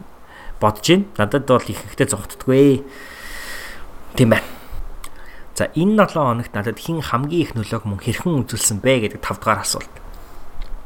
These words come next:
За, нэг талаас харахад энэ цаг үед бид нэг нэгнээсээ холдсон, алслагдсан байдалтай байгаа. Гэхдээ нөгөө талаас гэрийнхэнтэйгээ хамтран амьдрагч нартайгаа ойрхон байх бас нэг боломж бол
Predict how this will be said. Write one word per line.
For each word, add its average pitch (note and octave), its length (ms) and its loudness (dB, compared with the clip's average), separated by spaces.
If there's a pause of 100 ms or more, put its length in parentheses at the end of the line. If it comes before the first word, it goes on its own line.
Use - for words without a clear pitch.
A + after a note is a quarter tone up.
(320)
За, G#2 160 0
нэг D3+ 240 4
талаас B3 320 2
харахад E3 320 0
энэ F3 160 2
цаг C3+ 160 0
үед B2+ 240 -2
бид A#2+ 160 -2
нэг D3+ 160 2
нэгнээсээ A#2+ 560 0
холдсон, A2 640 -4 (320)
алслагдсан C3 640 2
байдалтай A2 400 2
байгаа. G#2+ 400 0 (400)
Гэхдээ - 160 0
нөгөө C#3 320 4
талаас - 160 0
гэрийнхэнтэйгээ A2+ 720 0 (400)
хамтран A2+ 400 2
амьдрагч G2+ 320 -4
нартайгаа G2+ 640 0 (160)
ойрхон C3+ 400 4
байх G#2 240 0
бас - 400 0 (400)
нэг A2+ 160 0
боломж A2+ 400 2
бол G2+ 180 2